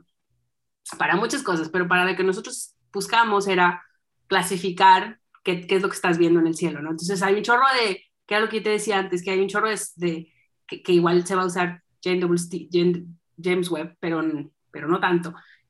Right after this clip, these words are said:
como hacer surveys, que es un telescopio que mapea el cielo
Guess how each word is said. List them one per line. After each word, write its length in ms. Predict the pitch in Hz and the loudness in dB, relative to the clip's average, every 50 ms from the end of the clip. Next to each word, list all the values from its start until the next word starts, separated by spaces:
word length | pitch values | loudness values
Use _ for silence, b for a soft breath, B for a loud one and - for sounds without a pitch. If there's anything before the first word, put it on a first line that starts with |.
| _ _ _ - | _ _ _ -4
como 240 | - 185 175 175 | 0 2 2 2
hacer 220 | 170 170 - 196 185 | 2 2 0 -2 0
surveys, 560 | 185 240 226 226 208 180 170 151 165 - - | 2 2 2 2 2 2 0 -2 -4 -8 -6
que 260 | - 180 170 170 - - | -4 -2 -2 -2 -4 -4
es 140 | 190 175 185 | -4 -4 -2
un 100 | 208 202 | -2 -4
telescopio 540 | 208 190 180 175 - 240 233 254 269 254 254 | -2 -4 -2 0 0 0 0 0 -4 -6 -4
que 80 | 240 214 | -2 0
mapea 540 | 208 185 175 175 175 208 214 208 202 202 | 2 2 0 0 0 0 4 4 4 4
el 100 | 196 196 | 4 0
cielo 380 | 180 - 202 175 - - - _ | 0 -2 -2 -2 -2 -6 -10 _